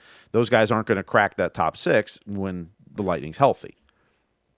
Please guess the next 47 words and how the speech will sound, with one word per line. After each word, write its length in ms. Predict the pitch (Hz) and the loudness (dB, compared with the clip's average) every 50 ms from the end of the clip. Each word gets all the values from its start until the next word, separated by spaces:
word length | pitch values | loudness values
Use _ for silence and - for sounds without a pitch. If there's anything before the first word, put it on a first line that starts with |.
| _ _ _ - | _ _ _ -10
I-, 120 | 104 95 - | -10 -8 -4
if, 300 | 113 107 98 - - - - | -2 -4 -4 -4 -10 -18 -12
you 140 | 104 101 | -10 -8
know, 100 | 95 87 | -8 -6
injuries 340 | - 123 127 120 123 123 117 - | -4 -4 -2 0 0 0 0 0
come 200 | - 123 113 110 | 0 0 0 0
into 140 | 104 98 | -2 -4
play 420 | 87 - 104 98 98 98 101 104 101 | -4 -2 0 2 2 4 2 2 0
and 120 | 98 95 | 0 -2
then 260 | 95 92 92 92 90 - _ _ _ _ _ _ - | -4 -6 -6 -6 -8 -12 _ _ _ _ _ _ -8
Joseph 460 | - 107 101 104 - - 101 95 - | -4 -2 -2 -2 -2 -2 -2 -2 -2
or 60 | 92 | -6
Stevens 460 | 87 - - 98 95 95 95 101 95 87 | -8 -8 -6 -6 -4 -4 -4 -4 -2 -2
or 40 | 90 | -2
anybody 300 | 87 92 82 90 87 85 | -2 -2 -2 -2 -4 -4
moves 240 | 85 87 82 76 110 | -4 -6 -6 0 2
up, 280 | 147 160 127 110 - - | 4 4 4 4 2 0
then 160 | 120 127 127 | -4 -4 -2
you, 140 | 113 107 - - | -4 -8 -8 -4
then 140 | - 120 131 | -2 0 0
it's 140 | 131 117 - | 0 0 -2
a 40 | 110 | -2
more, 400 | 107 107 104 104 101 101 92 - _ - _ _ _ _ _ _ _ | -2 0 2 2 2 2 0 -2 _ -20 _ _ _ _ _ _ _
if 160 | - - 101 | -10 -10 -6
you're 80 | - 123 | -6 -4
just 160 | 113 123 - | -4 -4 -2
gonna 140 | - 139 127 | 0 -2 -2
compare 260 | - 117 107 123 110 | -2 0 0 2 2
stats 400 | 101 - - 117 101 95 - - | 0 0 2 2 2 2 0 -4
to 80 | - 87 | -14 -14
stats, 400 | - - - 87 76 69 - - | -8 -4 -2 -2 -2 -4 -6 -10
you 80 | 87 | -14
can 160 | - - 92 90 | -10 -8 -8 -6
then 200 | 92 104 101 95 | -4 -4 -6 -6
say, 420 | - - 101 90 87 85 85 82 - | -6 -4 -4 -4 -2 -4 -6 -8 -10
you 100 | 92 90 | -12 -12
know, 140 | 82 78 76 | -12 -12 -12
compare 340 | - - 95 - 104 95 | -10 -10 -6 -4 -4 -4
it 80 | 90 - | -4 -4
to 60 | - | -8
Verhaeghe 440 | 76 85 80 85 92 85 76 80 73 | -10 -8 -6 -6 -6 -6 -6 -10 -8
better. 260 | - 85 78 71 71 | -6 -6 -6 -6 -8
But 200 | 64 78 80 - _ - - - _ _ _ - | -10 -10 -12 -12 _ -20 -20 -20 _ _ _ -2
Verhaeghe 440 | 127 127 143 147 135 120 113 98 - _ _ _ - | 2 4 4 4 2 0 -6 -6 -8 _ _ _ -12
should 300 | - - - 170 156 - | -6 0 0 0 0 0
perform 380 | 113 98 - 98 90 82 78 | -4 -4 -4 -4 -6 -6 -4
better 340 | 67 73 65 58 69 76 - | -4 -4 -4 -4 -8 -12 -12